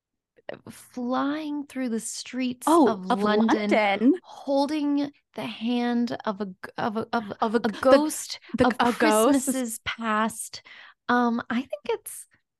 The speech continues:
Speaker 1: I think
Speaker 2: I
Speaker 1: it's
Speaker 2: think
Speaker 1: time
Speaker 2: it's,
Speaker 1: to
Speaker 2: I
Speaker 1: start
Speaker 2: think it's time
Speaker 1: talking
Speaker 2: for us
Speaker 1: about a little story
Speaker 2: called
Speaker 1: called
Speaker 2: A
Speaker 1: A
Speaker 2: Chris-,
Speaker 1: Christmas
Speaker 2: A Christmas
Speaker 1: Carol.
Speaker 2: Carol. Um, I would love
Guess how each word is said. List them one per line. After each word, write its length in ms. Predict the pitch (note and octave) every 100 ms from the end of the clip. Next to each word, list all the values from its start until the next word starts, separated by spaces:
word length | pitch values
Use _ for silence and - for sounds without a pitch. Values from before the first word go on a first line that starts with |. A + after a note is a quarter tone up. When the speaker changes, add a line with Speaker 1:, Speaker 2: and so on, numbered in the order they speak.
| _ _ _ _
Speaker 1:
I 100 | C#4
think 180 | D#4 B4+
Speaker 2:
I 40 | -
Speaker 1:
it's 40 |
Speaker 2:
think 160 | D#4+ G4
Speaker 1:
time 200 | C4 B3
Speaker 2:
it's, 60 |
Speaker 1:
to 60 | B3+
Speaker 2:
I 40 |
Speaker 1:
start 340 | - - B3+ -
Speaker 2:
think 20 |
it's 60 |
time 140 | A#3+ A3+
Speaker 1:
talking 300 | B3+ F4 -
Speaker 2:
for 80 | C#4
us 140 | B3
Speaker 1:
about 60 | G#3
a 80 | -
little 240 | A3 A3
story 640 | A3+ - A#3 A3+ G#3+ G#3+ A3+ _ _ _ _ _ -
Speaker 2:
called 220 | - C4+
Speaker 1:
called 160 | A#3+ A3
Speaker 2:
A 40 |
Speaker 1:
A 20 |
Speaker 2:
Chris-, 240 | G#3+ C#4+ C#4+
Speaker 1:
Christmas 220 | A#3+ - G#3
Speaker 2:
A 140 | G#3
Christmas 480 | G3+ C#4+ G#4 G4 C4
Speaker 1:
Carol. 400 | A3+ G3+ G3+ B3
Speaker 2:
Carol. 60 | - _ _ - - - A3+
Um, 260 | B3 B3+ B3
I 160 | B3
would 160 | D4 F#4
love 300 | G#3 G3+